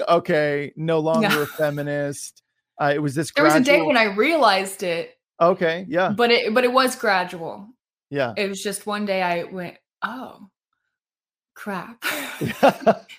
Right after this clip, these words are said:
Speaker 2: This
Speaker 1: I'm
Speaker 2: is
Speaker 1: one of
Speaker 2: not
Speaker 1: them.
Speaker 2: popular." <laughs>
Speaker 1: I'm one of them. Yeah.
Speaker 2: Yeah,
Speaker 1: Yeah.
Speaker 2: definitely.
Speaker 1: Yeah.
Speaker 2: Um, well, okay, so a fun little backstory that I haven't, I don't know if I've shared this yet. I kind of, like, hinted at it, um,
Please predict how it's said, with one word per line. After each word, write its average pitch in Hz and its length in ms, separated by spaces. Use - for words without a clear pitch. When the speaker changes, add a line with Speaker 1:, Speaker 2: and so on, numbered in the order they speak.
Speaker 2:
This - 160
Speaker 1:
I'm - 60
Speaker 2:
is 202 60
Speaker 1:
one 208 120
of 202 60
Speaker 2:
not 190 60
Speaker 1:
them. 196 380
Speaker 2:
popular." 254 460
<laughs> - 20
Speaker 1:
I'm 160 200
one 160 160
of 147 140
them. 151 500
Yeah. 131 260
Speaker 2:
Yeah, 277 800
Speaker 1:
Yeah. 220 280
Speaker 2:
definitely. 196 680
Speaker 1:
Yeah. 226 180
Speaker 2:
Um, 214 340
well, 247 380
okay, 240 180
so 240 180
a 233 60
fun 311 220
little 359 180
backstory 196 640
that 170 220
I 185 80
haven't, 220 480
I 185 60
don't 247 140
know 202 60
if - 100
I've 165 120
shared 208 260
this - 320
yet. 151 260
I 190 60
kind 285 180
of, 285 60
like, 247 140
hinted 220 320
at 190 120
it, 185 260
um, 170 380